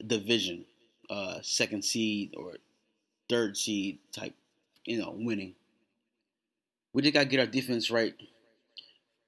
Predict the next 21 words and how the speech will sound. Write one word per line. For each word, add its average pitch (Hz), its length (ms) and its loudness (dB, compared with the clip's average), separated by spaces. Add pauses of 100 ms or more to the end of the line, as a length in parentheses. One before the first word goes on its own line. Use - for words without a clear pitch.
Um, 117 240 2
I 117 40 2
remember, 131 300 4
uh, 113 320 4
this 107 180 -4
past 120 260 4
season, 117 320 0
our 98 340 0 (180)
pass 143 360 6
defense 107 400 -4
was 92 200 -10 (500)
terrible 101 560 2 (220)
in 120 120 0
the 120 80 2
beginning, 104 400 -2 (1040)
and 113 100 -2
we 139 100 0
could 120 120 0
stop - 320 0
the 90 100 -10
run, 117 360 2